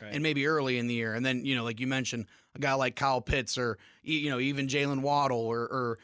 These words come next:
Speaker 2: or Devontae Smith even. I, I mean, I'm, I know that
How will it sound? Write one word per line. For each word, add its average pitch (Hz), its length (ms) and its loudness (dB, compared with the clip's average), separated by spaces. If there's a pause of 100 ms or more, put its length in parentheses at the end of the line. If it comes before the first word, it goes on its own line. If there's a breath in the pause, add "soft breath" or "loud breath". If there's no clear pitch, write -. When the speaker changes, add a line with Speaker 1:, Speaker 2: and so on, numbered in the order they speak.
(160 loud breath)
Speaker 2:
or 131 160 0
Devontae 135 540 0
Smith 156 380 0
even. 117 320 -2
I, 123 300 -6
I - 20 -4
mean, 131 400 0
I'm, 147 320 -2
I 151 100 0
know 160 320 4
that 139 160 0